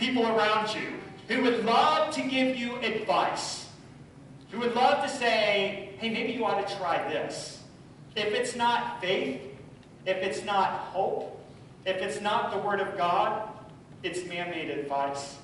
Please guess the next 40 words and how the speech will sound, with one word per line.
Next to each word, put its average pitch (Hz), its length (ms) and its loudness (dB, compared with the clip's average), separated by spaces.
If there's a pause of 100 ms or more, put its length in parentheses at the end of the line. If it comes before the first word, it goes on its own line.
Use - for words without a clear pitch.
(340)
And 190 120 2
that's 240 200 2
what 226 140 0
the 226 80 0
disciples 190 520 2
do. 180 220 0
They 202 160 2
say, 160 640 0 (140)
"Send 254 580 2 (240)
her 226 500 2
away, 202 760 2 (320)
for 233 680 2 (160)
she 262 420 0
keeps 262 400 0
crying 226 400 2
out 214 280 2
after 196 400 2
us." - 420 -2 (1040)
Again, 208 340 0
you 196 160 -2
read 262 200 2
these 254 200 0
scriptures 226 460 -2
and 165 100 -8
you're 175 100 -4
like, 160 160 2
"Disciples, 165 480 -4
what 180 160 -8
is - 120 -8
wrong - 340 -10
with - 160 -16
you? - 80 -18 (1120)
How - 260 2
could 311 140 -2
you 311 100 0
go 311 160 10
to 302 220 6
Jesus 302 500 2
and 220 160 2
say, 165 720 2